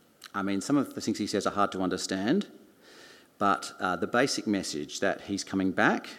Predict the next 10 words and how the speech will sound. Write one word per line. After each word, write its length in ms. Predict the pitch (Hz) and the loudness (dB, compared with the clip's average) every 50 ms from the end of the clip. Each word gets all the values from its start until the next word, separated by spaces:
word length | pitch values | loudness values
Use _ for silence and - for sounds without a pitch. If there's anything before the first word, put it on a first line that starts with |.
| - - _ - | -18 -20 _ -12
and 140 | 92 90 87 | -6 -4 -4
that 80 | 92 - | -2 0
you're 160 | 101 104 101 | 0 0 0
gonna 240 | - 101 95 92 85 | 2 2 2 2 0
renew 360 | 82 95 95 95 104 113 113 | 0 2 2 4 4 4 2
the 100 | - 101 | 2 0
world 560 | 90 92 98 95 95 110 143 208 240 - - - - - - - - - - - - _ _ _ _ - | 0 2 2 4 4 4 2 2 0 -2 -4 -16 -20 -20 -20 -20 -20 -20 -20 -20 -20 _ _ _ _ -4
is 560 | 107 92 92 90 87 82 - - - - - - _ _ _ _ _ _ _ _ - | -2 -2 0 -2 -2 -2 -4 -4 -4 -6 -8 -12 _ _ _ _ _ _ _ _ -8
completely 500 | - - 101 - - 110 107 - 78 71 | -2 0 0 2 4 2 2 2 -2 -8
clear. 320 | - - 85 - - - | -6 -6 -6 -6 -8 -10